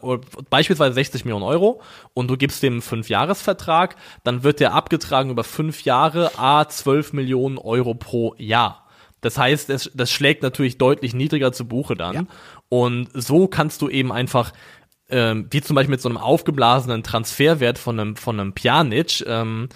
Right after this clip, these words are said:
Speaker 1: musst dich vorstellen, Pjanic hat damals bei Juventus, ist zu Juve gekommen für zweiunddreißig Millionen Euro zweitausendsechzehn, hat für fünf Jahre unterschrieben. Das heißt,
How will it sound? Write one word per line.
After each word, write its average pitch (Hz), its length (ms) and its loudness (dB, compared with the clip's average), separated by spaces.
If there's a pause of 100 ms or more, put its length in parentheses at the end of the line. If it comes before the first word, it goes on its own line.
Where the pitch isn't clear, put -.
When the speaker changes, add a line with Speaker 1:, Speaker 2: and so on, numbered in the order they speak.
(220)
Speaker 1:
musst - 160 -6
dich 131 100 -6
vorstellen, 151 460 2
Pjanic 143 340 2
hat 143 140 -2
damals 131 240 0
bei 127 100 2
Juventus, 131 540 0
ist - 160 -8
zu 131 80 0
Juve 147 220 2
gekommen 143 300 2
für 120 140 -6
zweiunddreißig 123 720 0
Millionen 110 320 -4
Euro 165 340 2
zweitausendsechzehn, 117 1040 0 (380)
hat - 100 0
für - 160 -2
fünf 170 320 0
Jahre 131 260 2
unterschrieben. 107 680 -2 (580)
Das - 120 -8
heißt, 147 340 2